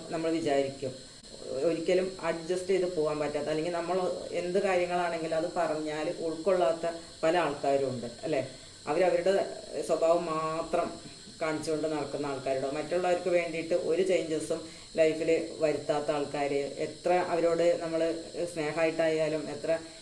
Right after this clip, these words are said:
എങ്ങനെ അഡ്ജസ്റ്റ് ആയിട്ട് പോകാമെന്ന് വിചാരിച്ചാലും അതിനോടൊന്നും താല്പര്യം കാണിക്കാതെ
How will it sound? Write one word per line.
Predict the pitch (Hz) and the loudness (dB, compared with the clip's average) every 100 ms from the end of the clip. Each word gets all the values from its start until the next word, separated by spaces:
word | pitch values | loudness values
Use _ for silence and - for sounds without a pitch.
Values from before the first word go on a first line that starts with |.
| 165 | -4
എങ്ങനെ | 175 196 | 0 2
അഡ്ജസ്റ്റ് | 208 175 180 180 175 | 2 0 0 0 2
ആയിട്ട് | 175 180 | 2 2
പോകാമെന്ന് | 170 160 165 | 0 2 2
വിചാരിച്ചാലും | 165 151 147 143 151 147 151 151 | 0 0 0 0 0 0 -2 -6
അതിനോടൊന്നും | 151 147 156 160 160 160 156 | -6 -4 -2 0 -2 -2 -2
താല്പര്യം | 160 147 160 160 160 | -2 0 0 0 -2
കാണിക്കാതെ | 156 147 - 156 143 156 | -2 -2 -2 -2 0 0